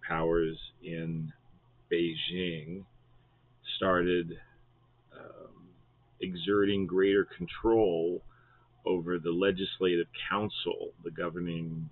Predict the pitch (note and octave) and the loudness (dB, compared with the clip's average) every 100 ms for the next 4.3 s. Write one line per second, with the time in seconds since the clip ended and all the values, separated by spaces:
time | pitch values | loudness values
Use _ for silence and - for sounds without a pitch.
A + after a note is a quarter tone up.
0 | - _ D#2+ E2+ E2 E2 E2 D#2+ - D#2 | -14 _ -2 0 0 0 0 -4 -6 -8
1 | D#2 D2+ D2 _ _ - - - - F#2+ | -8 -8 -14 _ _ -20 -20 -20 -4 0
2 | F#2 E2+ - - - - - _ _ _ | 0 -4 -10 -14 -20 -20 -20 _ _ _
3 | _ _ _ _ F2 E2+ E2+ D#2+ D#2+ D#2 | _ _ _ _ -6 -4 -4 -4 -4 -4
4 | D#2 D#2 D#2+ | -6 -10 -14